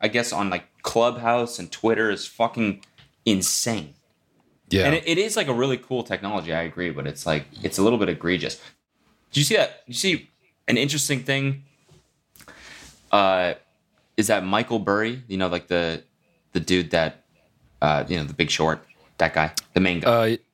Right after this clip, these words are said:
Speaker 2: yeah, yeah, yeah.
Speaker 1: The first guy to short the housing market.
Speaker 2: Yep.
Speaker 1: And also the, like, the dude that shorted GameStop the first time, too.
Speaker 2: Yep.
Speaker 1: Or, like, he was the one that kinda started that whole movement as well. He has been, like,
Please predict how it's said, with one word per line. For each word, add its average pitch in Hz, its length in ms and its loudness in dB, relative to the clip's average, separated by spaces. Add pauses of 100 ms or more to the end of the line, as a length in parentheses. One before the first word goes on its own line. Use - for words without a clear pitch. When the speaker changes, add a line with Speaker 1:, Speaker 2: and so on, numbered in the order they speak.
Speaker 2:
yeah, 117 180 2
yeah, 104 160 2
yeah. 92 220 0
Speaker 1:
The 85 60 -10
first 107 300 -4
guy 92 220 0
to 78 200 -10 (180)
short 82 520 -4
the 85 100 0
housing 76 260 -2
market. 69 360 -8 (420)
Speaker 2:
Yep. 110 320 2 (880)
Speaker 1:
And 127 160 4
also 135 260 2
the, 113 240 0
like, 95 340 -2 (140)
the 101 160 0
dude 104 260 0
that 92 120 0
shorted 90 320 -2
GameStop 90 480 -4
the 80 60 -14
first - 280 -4
time, 69 220 -2 (140)
too. 76 180 2 (240)
Speaker 2:
Yep. 101 320 2 (260)
Speaker 1:
Or, 120 120 4
like, 101 160 2
he 113 80 -2
was 98 100 -2
the 101 60 0
one 95 80 2
that 90 120 -4
kinda 90 160 0
started 80 300 0
that 80 160 0
whole 78 120 -4
movement 73 320 -4
as 69 120 -4
well. 71 300 0 (420)
He 113 600 2 (920)
has 107 200 2
been, 98 260 2
like, 85 340 -2